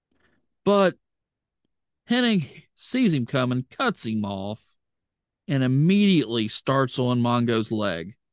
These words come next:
and just every move he can think of, kick the leg, smash the leg, jump on the leg, like, play pinochle on the leg, anything it would be to hurt it. He,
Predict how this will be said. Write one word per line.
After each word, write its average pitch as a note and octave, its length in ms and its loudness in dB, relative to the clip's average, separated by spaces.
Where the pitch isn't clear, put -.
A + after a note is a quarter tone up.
and A#2 220 -4
just G#2 160 -8
every C#3 360 -2
move B2+ 260 0
he B2 100 0
can A2+ 140 -4
think A2+ 320 -6
of, G2+ 300 -4
kick C#3 260 -6
the B2 100 -4
leg, A2+ 460 -2
smash B2+ 560 -6
the - 100 -12
leg, G#2+ 480 -4
jump C#3+ 320 -2
on A#2+ 120 -4
the A2 60 -4
leg, G#2 460 -6
like, A#2 300 -6
play D3 200 -2
pinochle B2+ 500 -2
on A#2 80 -2
the G#2 60 -4
leg, G#2+ 260 -6
anything D3+ 520 -2
it C3 80 -2
would B2 240 0
be A#2+ 160 0
to A2 80 -4
hurt A2 280 -2
it. - 100 -14
He, B2+ 300 -2